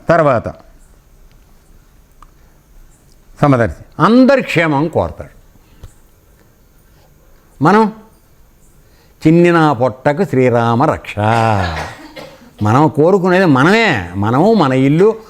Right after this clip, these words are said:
మన పెళ్ళం, మన మొగుడు, పిల్లలు, అంతే. పక్క వాళ్ళు చచ్చిపోతున్నా మనకేం సంబంధం లేదు. చెయ్యి విదిలించి కాకికి కూడా అన్నం వేయట్లా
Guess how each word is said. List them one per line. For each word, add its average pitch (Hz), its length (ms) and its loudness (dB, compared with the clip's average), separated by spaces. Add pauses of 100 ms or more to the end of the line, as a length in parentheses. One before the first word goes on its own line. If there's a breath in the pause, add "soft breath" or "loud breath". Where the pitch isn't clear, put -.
(160 loud breath)
మన 135 380 0
పెళ్ళం, 139 340 0
మన 139 120 0
మొగుడు, 139 460 0 (400)
పిల్లలు, 98 280 -2 (220)
అంతే. 139 320 0 (420)
పక్క 131 220 -4
వాళ్ళు 160 340 0
చచ్చిపోతున్నా 156 600 0
మనకేం 139 400 0
సంబంధం 123 360 0
లేదు. 104 220 -2 (1500 soft breath)
చెయ్యి 160 240 4
విదిలించి 165 540 2
కాకికి 156 520 -2
కూడా 170 240 2
అన్నం 156 220 0
వేయట్లా 135 420 -2